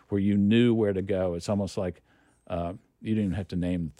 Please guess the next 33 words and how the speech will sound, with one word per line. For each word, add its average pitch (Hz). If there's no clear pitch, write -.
theater 90
in 82
each 82
town. 87
It's -
like, 90
"Let's 104
go 127
to 110
Greek 101
Wedding." 95
Okay. 92
You 104
didn't 98
have 101
to -
tell 101
anybody 98
where 92
it 87
was. 92
And 95
we 101
kept -
it 90
from 90
April 127
to 101
August 101
in 92
five 90
hundred 95
screens, 82